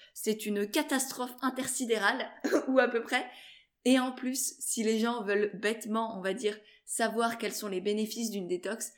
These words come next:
eh ben, comme dit, ils vont sur Google et ils tapent bénéfices détox. Donc voilà, faut vraiment que tu apportes une, une autre manière de faire, soit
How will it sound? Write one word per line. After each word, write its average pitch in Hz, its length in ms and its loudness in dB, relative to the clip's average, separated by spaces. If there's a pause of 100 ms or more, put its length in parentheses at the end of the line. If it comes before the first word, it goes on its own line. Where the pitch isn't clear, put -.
(180)
eh 196 80 -2
ben, 196 140 2
comme 196 200 -4
dit, 220 320 -2
ils 180 140 -4
vont 220 240 -4
sur - 420 -6
Google 208 460 0
et 180 60 0
ils 185 160 -2
tapent 208 300 0 (220)
bénéfices 208 500 0
détox. - 540 -2 (720)
Donc 220 100 -2
voilà, 185 160 -4
faut 196 160 -4
vraiment 233 440 0 (300)
que - 100 -4
tu 220 220 0
apportes 233 480 -2 (100)
une, 185 420 -4
une 208 280 0
autre 320 260 -2
manière 202 340 -4
de 185 100 -4
faire, 208 400 -6
soit 220 380 -2